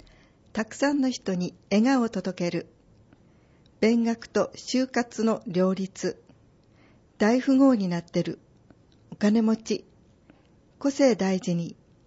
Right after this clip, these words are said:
社会福祉士になる。もっともっと元気。楽しく過ごす。プロ野球選手。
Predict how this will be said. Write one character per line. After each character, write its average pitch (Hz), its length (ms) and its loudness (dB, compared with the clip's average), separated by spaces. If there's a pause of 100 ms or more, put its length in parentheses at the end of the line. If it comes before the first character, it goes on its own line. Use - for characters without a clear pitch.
(380)
社 - 200 -6
会 262 240 2
福 - 200 -4
祉 262 160 -6
士 214 140 -4
に 175 160 -4
な 170 140 -2
る。 160 160 -10 (1300)
も 240 120 2
っ - 20 -4
と 233 200 -2
も 208 120 2
っ 226 60 -6
と 190 160 -4
元 180 240 -2
気。 - 260 -16 (640)
楽 196 220 0
し - 120 -8
く - 180 -8
過 202 100 -6
ご 190 120 -4
す。 - 240 -8 (880)
プ 208 100 -4
ロ 254 140 4
野 285 120 2
球 254 260 -2
選 202 260 -2
手。 - 280 -6